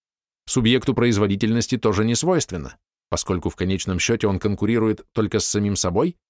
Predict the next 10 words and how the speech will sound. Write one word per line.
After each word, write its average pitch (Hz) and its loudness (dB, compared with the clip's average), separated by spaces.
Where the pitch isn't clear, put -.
и 117 -2
стремится 139 0
превзойти 123 0
только 131 0
самого 110 0
себя. 92 -4
Из-за 85 2
этого 101 2
он 98 4
участвует 107 0